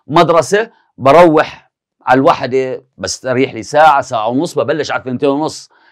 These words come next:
للأربعة ونص رياضيات، من الخمسة للسبعة بنتقل على مادة حفظية تاريخ أردن، بعديها بروح على اللغة الإنجليزية، بعديها بدرس مادة الحاسوب، لأنه أنت بتعرف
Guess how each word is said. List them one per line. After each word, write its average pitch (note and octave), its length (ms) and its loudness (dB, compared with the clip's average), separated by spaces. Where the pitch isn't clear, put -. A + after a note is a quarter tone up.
للأربعة C#3 500 2
ونص C#3+ 260 -8
رياضيات، B2 680 2
من B2+ 60 0
الخمسة D3 400 -2
للسبعة B2 440 0
بنتقل B2+ 460 -8
على B2 120 -2
مادة B2+ 280 -4
حفظية B2 360 -2
تاريخ B2 320 -6
أردن، F3+ 360 0
بعديها D#3 400 4
بروح C#3+ 280 2
على B2+ 100 -4
اللغة C#3 200 -4
الإنجليزية، C3+ 800 0
بعديها F3+ 280 2
بدرس D3 340 -4
مادة C3+ 380 -8
الحاسوب، F3 600 0
لأنه G3+ 220 4
أنت G3 120 0
بتعرف D#3+ 440 0